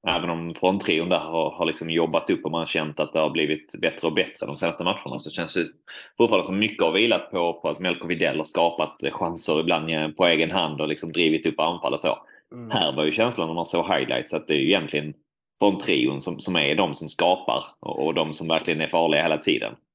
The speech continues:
Speaker 2: Ja, men precis. Och det tyckte jag också var... Exakt, jag håller med dig. Och tittar man då... Ja, men det var många spelare defensivt som gjorde det väldigt bra. Men tittar man,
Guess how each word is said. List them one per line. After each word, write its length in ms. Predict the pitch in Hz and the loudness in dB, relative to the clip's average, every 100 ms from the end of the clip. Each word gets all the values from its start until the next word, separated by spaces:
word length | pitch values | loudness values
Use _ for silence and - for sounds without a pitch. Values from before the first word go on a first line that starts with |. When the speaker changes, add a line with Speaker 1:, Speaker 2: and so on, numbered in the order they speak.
| _ _ - - | _ _ -20 -8
Speaker 2:
Ja, 100 | 151 | -2
men 100 | 180 | -2
precis. 460 | 165 170 - 123 - | 0 -2 0 0 2
Och 60 | |
det 140 | 143 120 | 0 2
tyckte 300 | 160 156 160 | 0 0 4
jag 220 | 139 - | 4 4
också 320 | 165 - 127 | -2 0 -2
var... 360 | 123 131 127 143 | 2 2 0 -8
Exakt, 400 | 123 - 127 - | -12 -2 -2 0
jag 100 | 151 | 2
håller 160 | 135 143 | 4 4
med 300 | 170 120 107 | 4 2 0
dig. 160 | 110 | -4
Och 60 | 131 | -2
tittar 240 | 151 - | -2 0
man 160 | 117 120 | 0 4
då... 240 | 165 123 - - | 6 4 0 -8
Ja, 100 | 127 | -4
men 140 | 127 | 0
det 100 | 123 | 4
var 60 | 135 | 4
många 260 | 135 143 120 | 6 6 4
spelare 440 | - 127 147 123 | 2 4 4 4
defensivt 520 | 143 127 113 - 107 | 2 0 -4 -6 -6
som 120 | - | -4
gjorde 240 | 113 113 113 | -2 0 0
det 60 | |
väldigt 300 | 117 127 113 | 2 0 0
bra. 200 | - 131 | 2 2
Men 120 | 113 127 | 2 0
tittar 280 | 131 131 | -2 0
man, 200 | 117 104 | 0 -2